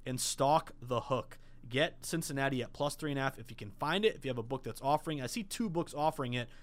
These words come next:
The rest are minus three, minus one twenty for Minnesota. But when the hook pops up, I'm gonna be grabbing Cincinnati with the hook, plus three and a half. Super contrarian. Uh, week one dogs, again, uh, great, fifty-five percent A T S.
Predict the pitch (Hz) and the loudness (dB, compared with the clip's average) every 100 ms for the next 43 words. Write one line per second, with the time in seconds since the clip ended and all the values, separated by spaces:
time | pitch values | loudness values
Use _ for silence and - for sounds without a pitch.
0 | - - 160 175 156 135 139 135 - 139 | -12 -2 0 0 0 2 2 0 -4 -8
1 | - 143 135 123 123 135 123 131 123 127 | -4 -4 0 0 -2 -4 -6 -6 -6 -6
2 | 120 110 135 123 113 - - - 120 139 | -4 -2 0 2 2 -2 -16 -10 -4 0
3 | 143 208 - 208 208 247 202 - - - | 0 0 6 6 10 12 12 12 0 -16
4 | - 120 151 160 151 143 123 - 143 143 | -16 -4 -2 2 4 4 2 -2 -4 -2
5 | 139 131 123 123 123 120 - 123 - 123 | 0 0 -2 -2 -4 -4 -4 -4 -4 -6
6 | 120 117 117 - - - - 196 - 190 | -2 0 0 -2 -12 -14 -4 -4 2 2
7 | 170 185 180 170 170 156 - - 127 123 | 6 10 12 12 8 4 -6 -4 4 4
8 | 123 156 156 175 151 151 151 147 - 135 | 4 0 4 2 8 8 10 6 2 0
9 | 143 143 143 139 120 123 123 - - 120 | 4 4 2 -2 0 2 2 0 -6 -2
10 | 135 143 147 - - 151 143 139 131 135 | 2 2 0 -6 -6 -4 -2 2 2 2
11 | - 127 127 - 131 127 - | 0 0 -2 0 4 4 4